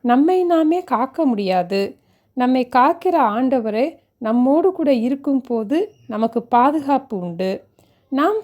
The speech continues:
கர்த்தரோடு நல் ஐக்கியப்பட்டு இருக்கும்போது நம் வீடும் கர்த்தரால் கட்டப்படும்,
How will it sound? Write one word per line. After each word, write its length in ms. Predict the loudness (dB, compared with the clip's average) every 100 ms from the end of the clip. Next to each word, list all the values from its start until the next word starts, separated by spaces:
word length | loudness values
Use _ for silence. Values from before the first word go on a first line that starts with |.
| -2
கர்த்தரோடு 520 | -2 0 2 2 2
நல் 300 | 2 2 2
ஐக்கியப்பட்டு 680 | 0 -2 -2 -2 -2 -6 -6
இருக்கும்போது 840 | -6 -6 -6 -8 -6 -4 -2 -2 -4 _ _ _
நம் 220 | -2 -2
வீடும் 420 | 0 2 2 0 0
கர்த்தரால் 440 | -2 0 0 0
கட்டப்படும், 680 | 0 -2 -2 -4 -4 -2 -2